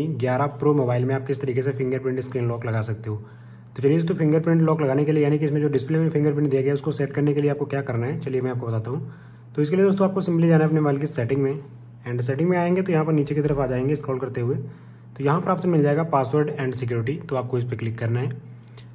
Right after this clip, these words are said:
And इसके बाद यहाँ पर एक option मिल जाएगा fingerprint, तो simply आपको fingerprint पे चले जाना है। इस पे जाने के बाद continue पर click करेंगे और यहाँ से देख पा रहे हो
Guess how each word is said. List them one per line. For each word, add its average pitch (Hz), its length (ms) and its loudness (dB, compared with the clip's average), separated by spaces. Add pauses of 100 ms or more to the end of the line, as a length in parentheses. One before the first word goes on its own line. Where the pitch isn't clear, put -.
And 143 100 2
इसके 180 200 2
बाद 190 240 4
यहाँ 160 160 2
पर 180 120 0
एक 170 100 -2
option 160 200 2
मिल 139 120 4
जाएगा 135 200 0
fingerprint, 123 560 -2
तो 120 140 -10
simply 139 220 -4
आपको 165 180 -2
fingerprint 147 480 0
पे 156 60 -2
चले 127 200 -4
जाना 107 180 -2
है। - 320 -10 (420)
इस 151 60 -6
पे 196 120 4
जाने 190 160 8
के 190 60 6
बाद 196 160 4
continue 170 320 4
पर 170 100 0
click 165 200 -2
करेंगे 160 360 2 (220)
और 139 140 -2
यहाँ 147 180 0
से 180 100 -2
देख 165 180 -2
पा 156 80 2
रहे 156 100 4
हो 175 60 2